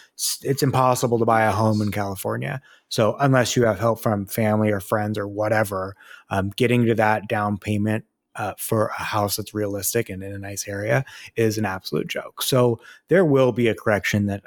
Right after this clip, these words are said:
uh, you know, happens very likely in the next five years, which is going to have to, uh,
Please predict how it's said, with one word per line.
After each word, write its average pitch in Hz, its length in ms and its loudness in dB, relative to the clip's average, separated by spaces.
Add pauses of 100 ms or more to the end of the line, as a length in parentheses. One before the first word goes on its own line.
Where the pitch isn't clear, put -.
uh, 110 120 -6
you 123 140 -2
know, 101 60 -4
happens 101 540 -2 (520)
very 123 360 2
likely 110 400 2
in 98 100 -2
the 95 60 -2
next 95 320 -8
five 104 340 -2
years, 104 400 -4 (360)
which 110 240 0
is 98 140 -2 (200)
going 117 360 4
to 110 100 0
have 101 320 -2
to, 101 260 -4
uh, 101 300 -10